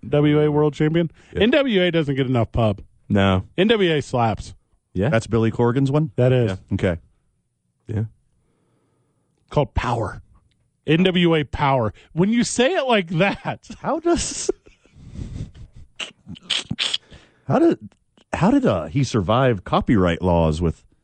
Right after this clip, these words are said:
Speaker 3: Dre and Ice Cube looming over him?
Speaker 1: Well,
Speaker 2: You
Speaker 1: the
Speaker 2: mean
Speaker 1: National Wrestling Association's been around
Speaker 2: Yeah.
Speaker 1: since, like, nineteen forty-eight.
Speaker 2: Maybe older than that, I think,
Speaker 1: Yeah.
Speaker 2: actually, yeah. The ten pounds of gold has been
Speaker 3: Well,
Speaker 2: around
Speaker 3: one of
Speaker 2: forever.
Speaker 3: them is good.
Speaker 1: <laughs>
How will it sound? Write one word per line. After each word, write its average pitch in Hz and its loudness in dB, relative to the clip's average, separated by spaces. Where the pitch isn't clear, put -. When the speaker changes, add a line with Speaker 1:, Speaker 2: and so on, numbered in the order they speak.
Speaker 3:
Dre 95 2
and 92 2
Ice 123 2
Cube 95 0
looming 95 2
over 90 2
him? 151 2
Speaker 1:
Well, 165 2
Speaker 2:
You 165 -4
Speaker 1:
the 165 0
Speaker 2:
mean - -2
Speaker 1:
National 202 0
Wrestling 160 -2
Association's 117 -2
been 120 0
around 120 2
Speaker 2:
Yeah. 92 -2
Speaker 1:
since, 113 0
like, 110 0
nineteen 120 2
forty-eight. 117 -2
Speaker 2:
Maybe 104 2
older 95 2
than 85 0
that, 92 2
I 80 -2
think, 90 -2
Speaker 1:
Yeah. 123 2
Speaker 2:
actually, 87 -4
yeah. 87 -4
The - -4
ten 95 0
pounds 92 0
of 87 -4
gold 87 0
has 85 -6
been - -2
Speaker 3:
Well, 143 2
Speaker 2:
around 87 -6
Speaker 3:
one 208 4
of 165 2
Speaker 2:
forever. 104 0
Speaker 3:
them - 2
is 85 0
good. 104 0
Speaker 1:
<laughs> - -2